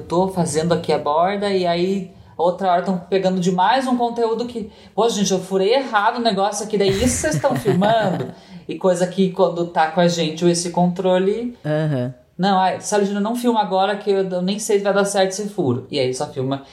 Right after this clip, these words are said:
Speaker 1: Então, essas coisinhas é muito melhor, muito, muito, muito melhor ser só nós dois. Inclusive de horário, que daí a gente deixa o time-lapse rodando e vai até duas da manhã.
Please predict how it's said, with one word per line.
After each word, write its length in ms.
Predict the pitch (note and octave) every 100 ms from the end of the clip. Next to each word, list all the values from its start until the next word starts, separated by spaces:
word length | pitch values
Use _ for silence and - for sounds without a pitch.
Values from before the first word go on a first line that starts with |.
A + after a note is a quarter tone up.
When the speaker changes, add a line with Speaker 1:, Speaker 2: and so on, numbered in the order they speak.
| -
Speaker 1:
Então, 240 | D#3 D#3 - -
essas 380 | - F3 G#3 G3+
coisinhas 1000 | - G#3 F#3+ E3+ F3+ F#3+ G3+ G3 F#3+ F#3+ - - _
é 100 | D#3+
muito 600 | E3+ E3+ F#3+ G#3 G#3 G3
melhor, 360 | F3+ F3 E3+ F3
muito, 340 | E3+ F3+ -
muito, 300 | F3 F3+ F3
muito 280 | E3+ E3 E3+
melhor 260 | D#3+ D#3 D#3
ser 160 | D#3+
só 140 | D#3+ D#3
nós 180 | C#3+ C3+
dois. 400 | D#3 E3 E3+ - - -
Inclusive 420 | G3 F#3+ D#3+ C#3+
de 100 | B2+
horário, 540 | A#2 A#2+ C3+ B2+ B2+ - -
que 100 | E3+
daí 180 | D#3+ D3+
a 60 |
gente 380 | C3 C3+ B2 C#3
deixa 320 | - D3 -
o 20 |
time-lapse 600 | - C#3+ C#3+ C#3+ C#3 -
rodando 400 | C3+ B2+ B2+ C3+ - - -
e 80 | B2+
vai 220 | C3+ E3
até 280 | D#3 - F3+
duas 260 | F3 E3 D#3
da 100 | C#3
manhã. 400 | B2+ B2+ C#3+